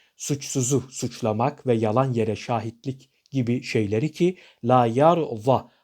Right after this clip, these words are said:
Allah razı olmaz. Neden? Minel kavli, sözden. Ve kâne, daim oldu kim? Allahu, Allah. Neyi? Bima, o şeyi ki ya'melun,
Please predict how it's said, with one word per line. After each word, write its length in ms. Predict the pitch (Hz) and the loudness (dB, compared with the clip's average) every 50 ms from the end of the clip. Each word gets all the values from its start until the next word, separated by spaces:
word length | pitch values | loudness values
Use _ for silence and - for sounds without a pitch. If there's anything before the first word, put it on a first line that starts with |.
| _ | _
Allah 380 | - 123 123 117 120 139 131 131 | -4 -4 -2 0 0 -2 -2 -2
razı 300 | 120 117 113 110 117 135 | -2 -2 -2 -2 -2 -4
olmaz. 420 | 131 131 123 123 123 120 117 - 110 | -4 -2 -2 -2 -2 -2 -2 -2 -4
Neden? 380 | 113 113 113 123 131 143 175 - _ _ _ _ | -4 -2 0 0 0 0 -2 -8 _ _ _ _
Minel 300 | - 127 131 127 127 127 | -2 0 2 2 2 0
kavli, 440 | 123 - - - 160 151 127 104 101 | 0 0 4 4 4 4 4 -2 -4
sözden. 540 | 101 - - 113 110 104 110 120 113 98 95 - | -6 -4 -4 -4 -4 -2 -2 -2 -2 -2 -4 -4
Ve 220 | 113 123 117 117 | -4 -4 -4 -4
kâne, 420 | - - 160 151 127 113 107 104 104 | -2 0 0 0 2 -2 -4 -4 -2
daim 340 | 113 113 120 127 147 143 | -2 -2 0 -2 -2 0
oldu 220 | 123 110 101 98 101 | 0 -2 -2 -4 -10
kim? 240 | - - 156 156 151 _ | -8 -8 -8 -8 -6 _
Allahu, 560 | 117 113 110 107 113 131 139 131 135 151 147 | -4 -4 -2 2 4 4 4 4 0 -8 -6
Allah. 420 | - 123 117 110 120 131 131 - - - - _ _ _ _ | -4 -4 -4 2 0 0 0 0 -12 -20 -20 _ _ _ _
Neyi? 440 | 117 135 139 123 123 151 147 _ - | 0 0 2 2 0 -2 -4 _ 0
Bima, 320 | 127 127 127 113 98 - - _ _ _ _ | 0 2 2 0 0 -4 -10 _ _ _ _
o 100 | - 107 | -6 -6
şeyi 320 | - - 120 127 151 147 | -2 0 0 0 0 0
ki 240 | - - 170 180 185 - - _ _ - | 0 -2 -2 -2 -2 -6 -20 _ _ 2
ya'melun, 760 | 127 151 156 156 156 147 151 151 147 156 180 156 113 92 - | 4 4 4 4 2 0 2 2 2 2 2 0 0 -4 -10